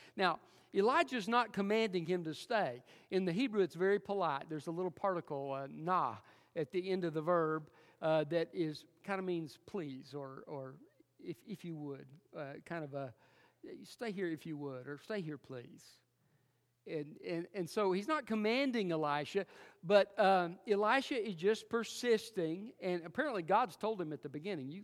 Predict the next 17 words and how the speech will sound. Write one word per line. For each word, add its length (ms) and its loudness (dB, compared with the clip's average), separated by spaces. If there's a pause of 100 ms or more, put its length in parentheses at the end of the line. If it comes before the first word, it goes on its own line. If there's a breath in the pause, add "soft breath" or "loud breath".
you're 120 -10
supposed 300 -12
to 80 -16
stay 240 -6
with 160 -6
Elijah 520 -6
until 300 -10
I 100 -8
take 280 -8
him." 160 -18 (800 soft breath)
And 100 -12
so 120 -4
he's 180 -4
obeying 500 -2
that. 280 -8 (560 loud breath)
Um, 360 2 (360)
but 360 6